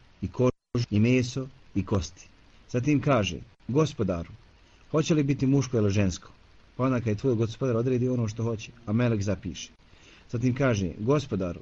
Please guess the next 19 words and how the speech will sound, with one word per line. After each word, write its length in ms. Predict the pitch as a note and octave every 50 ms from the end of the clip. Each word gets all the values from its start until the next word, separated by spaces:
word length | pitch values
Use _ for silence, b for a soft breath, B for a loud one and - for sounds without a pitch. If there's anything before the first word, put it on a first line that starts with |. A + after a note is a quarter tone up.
| - -
koliko 300 | - C#3+ D3+ C#3+ - B2+
će 140 | A2+ A#2 A2+
živjeti?' 480 | G#2 A2 A2+ A2 G#2+ G2 - - - - - - - - - -
Pa 80 | F2+
kaže: 200 | E2 - F#2+ F#2
'Tvoj 180 | E2+ F2 B2+ B2+
gospodar 400 | A#2 A2+ G#2 - B2 A#2+ A#2 G#2+ G#2+
kaže 240 | - A2 A2 A2 A2+
što 160 | G#2+ - C3
hoće.' 340 | A#2+ C#3 C3+ B2+ - B2 B2 - - - - - - b b b b b b b b -
Zatim 300 | A#2+ B2+ C3 C3 C3 B2+
melek 240 | C3 B2+ A#2+ A2 A2
to 120 | B2 A#2
zapiše. 460 | A2 C3 B2+ B2+ A2+ F2+ E2 - - - - -
A 60 | - A2
onda 140 | A#2 A2+
kaže: 180 | G#2 A2+ A2+ G#2+
'Gospodaru, 600 | A#2+ C#3+ C#3+ - - C#3+ B2+ C3 B2+ B2+ B2 B2 B2 - - - - - - - _ - _ - - - -
nafaka', 440 | A2+ A2 - C3 C#3 C3+ - A2